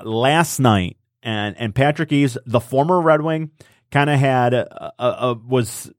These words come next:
here, was a defensive stalwart, uh, ends up going elsewhere and <laughs> ends up being a, a twenty-five goal scorer,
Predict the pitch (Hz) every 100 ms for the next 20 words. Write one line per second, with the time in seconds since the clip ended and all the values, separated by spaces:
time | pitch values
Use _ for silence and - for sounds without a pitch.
0 | _ _ - - 196 226 151 139 127 120
1 | 110 117 151 175 151 120 - 151 165 147
2 | 104 101 _ _ _ _ _ _ _ -
3 | 117 113 107 - 143 156 - - 147 131
4 | 120 139 - - 117 113 117 - 120 123
5 | 127 127 131 117 - 139 135 120 117 113
6 | 107 110 - 160 156 147 131 117 135 160
7 | - 113 104 101